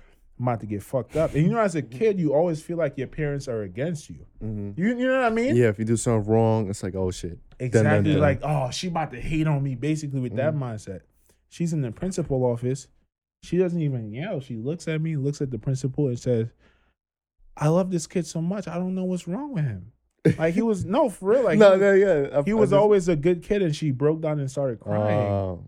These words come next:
Speaker 2: mm.
Speaker 1: She literally broke down and started crying. I'm like, "Wow. You got people who care for you, and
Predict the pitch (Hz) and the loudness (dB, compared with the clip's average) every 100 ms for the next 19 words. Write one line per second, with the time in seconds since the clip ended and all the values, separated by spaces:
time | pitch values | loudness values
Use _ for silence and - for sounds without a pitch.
0 | - 104 98 90 190 175 180 208 202 185 | -10 -8 -8 -2 2 4 4 4 2 0
1 | 156 175 170 165 156 160 143 - 208 196 | 0 0 -2 -6 -4 -4 -4 -10 -10 -6
2 | 156 160 170 127 - 92 120 156 127 92 | -6 -6 -6 -8 -12 -10 -8 -8 -8 -12
3 | - _ _ _ _ _ _ _ 226 180 | -18 _ _ _ _ _ _ _ 2 4
4 | 190 170 202 180 160 165 139 - 190 214 | 4 2 -4 -2 -4 -4 -8 -6 -6 -4
5 | 180 139 135 131 131 127 | -4 -2 -2 -2 -2 -2